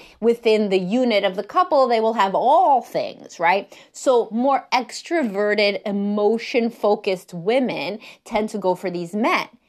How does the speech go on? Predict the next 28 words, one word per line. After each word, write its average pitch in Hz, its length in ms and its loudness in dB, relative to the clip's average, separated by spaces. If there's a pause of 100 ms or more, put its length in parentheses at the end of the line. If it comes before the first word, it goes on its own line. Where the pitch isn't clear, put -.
(180)
They, 226 320 2
they - 140 -2 (200)
also 247 760 2
a 202 40 -4
little 233 220 2
bit 269 160 0
fragile 254 560 2
women, - 320 -12 (160)
you 190 160 0
know, 190 340 2
sensitive 226 640 -2
women, 165 300 -4
highly 190 320 0
sensitive 170 460 -8
women, - 260 -4
'cause 202 160 -10
they 196 140 -2
don't 196 160 -2
like 180 180 -4
the 190 80 -4
idea 170 380 -2
of, 165 80 -6
of 170 180 -4
men 180 380 -4 (440)
in 220 140 -2
occupations 208 800 0
that 175 200 2
travel 233 460 0